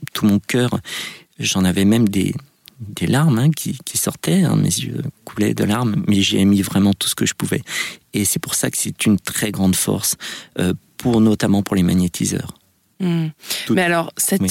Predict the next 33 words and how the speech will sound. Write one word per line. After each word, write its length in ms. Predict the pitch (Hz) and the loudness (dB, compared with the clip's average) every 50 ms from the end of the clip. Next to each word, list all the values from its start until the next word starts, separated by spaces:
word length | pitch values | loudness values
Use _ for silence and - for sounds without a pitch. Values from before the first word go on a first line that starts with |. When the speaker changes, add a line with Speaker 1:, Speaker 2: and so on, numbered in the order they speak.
| - | 2
Speaker 2:
euh, 140 | 170 165 160 - | 2 2 2 0
hypersensibilité, 1040 | - 190 185 - 208 190 - - 190 - - - 160 170 160 160 160 - - - 214 | 0 -2 -2 -2 -2 -2 0 -2 0 0 -2 -2 -2 -2 -2 -2 -6 -4 -2 0 0
c'est 160 | 202 - - | 0 0 0
vrai 200 | 151 156 160 165 | 0 0 0 0
que 260 | 160 - - 151 147 156 - - - - - - - - _ _ _ _ - | -2 0 0 0 0 -2 -6 -12 -14 -14 -16 -18 -20 -20 _ _ _ _ -4
elle 160 | - 190 185 | -2 0 0
peut 100 | 160 208 | 2 2
être 120 | 214 214 - | 0 2 2
aussi 220 | 214 - - - 196 | 0 0 0 -2 0
compliquée 720 | - - 175 165 - 185 185 - - 269 240 196 160 151 | 0 0 0 2 2 0 0 0 0 2 2 2 2 2
à, 340 | 151 147 147 147 147 147 147 | 2 2 0 0 0 0 -2
à 200 | - - 151 160 | -2 -2 -2 -2
gérer, 420 | 160 151 160 175 175 165 180 185 180 | 0 0 2 0 2 2 4 4 4
entre 260 | 170 160 - - 165 | 4 2 0 -2 0
guillemets, 400 | 151 165 175 185 208 220 202 180 | 2 2 4 4 4 4 2 2
parce 260 | 165 - 143 147 - | 0 -2 -2 -4 -4
que 100 | - - 156 | -2 -2 0
là, 180 | 151 165 165 | 0 2 0
vous 120 | 160 160 151 | 0 -2 -2
parlez 200 | - 160 156 156 | -2 0 0 0
du 120 | 151 151 | 0 -2
côté 220 | 151 - 156 - 160 | -4 -4 -2 -2 -4
positif, 840 | - - - 160 151 151 151 147 - - - 214 254 262 - - - - - | -4 -2 -2 -2 -2 -2 -4 -4 -4 -2 0 2 2 2 2 0 -2 -4 -2
Speaker 1:
Mhm. 80 | 107 98 90 95 - - - | -2 -2 -2 -4 -6 -4 0
Speaker 2:
mais 440 | 170 170 160 156 156 151 151 147 147 | 2 2 4 4 4 4 4 2 2
finalement, 360 | 139 - - 165 165 175 202 | 0 0 0 2 2 4 4
l'hypersensibilité, 960 | 196 180 - 156 147 - - 156 143 - - 147 147 147 151 151 - 214 226 | 4 2 2 0 -2 -2 -2 -2 -2 0 0 0 0 0 -2 -2 -2 -2 0
c'est 220 | - - 147 - - | 0 -2 -4 -4 -2
tout 140 | - - 220 | -2 0 0
ressentir 640 | 196 180 170 - - 170 170 - - - 196 180 | 2 0 0 0 0 0 0 0 0 0 0 2
de 80 | 160 151 | 2 2
manière 380 | 147 147 151 151 151 151 147 - | 0 2 2 2 0 0 -2 -6
décuplée, 760 | 151 139 139 160 147 - - 156 143 - - - 233 262 269 | -8 -4 -2 -2 -2 -2 -4 -6 -6 -4 -2 0 0 -2 -2